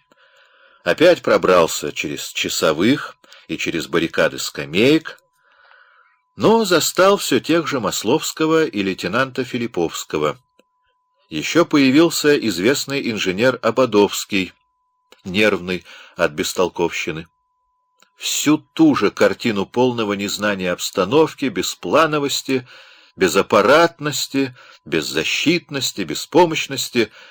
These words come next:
ни одной воинской части, и только слухи. Из Араньенбаума и из Царского Села движутся полки на Петроград, неизвестно какие,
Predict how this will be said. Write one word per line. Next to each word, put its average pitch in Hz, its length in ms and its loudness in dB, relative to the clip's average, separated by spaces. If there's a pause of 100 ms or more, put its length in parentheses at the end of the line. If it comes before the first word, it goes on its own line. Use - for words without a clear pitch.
(140)
ни 131 100 -2
одной 95 360 0
воинской 78 520 -4
части, 147 580 2 (580)
и 127 140 4
только 120 400 2
слухи. 92 540 -6 (420)
Из 82 180 -4
Араньенбаума 82 960 0 (280)
и 71 180 -8
из - 140 -10
Царского 78 600 -2
Села 107 480 2 (240)
движутся 87 600 -4
полки 85 420 0
на 73 100 -8
Петроград, 80 720 -2 (240)
неизвестно 82 640 -4
какие, 139 560 2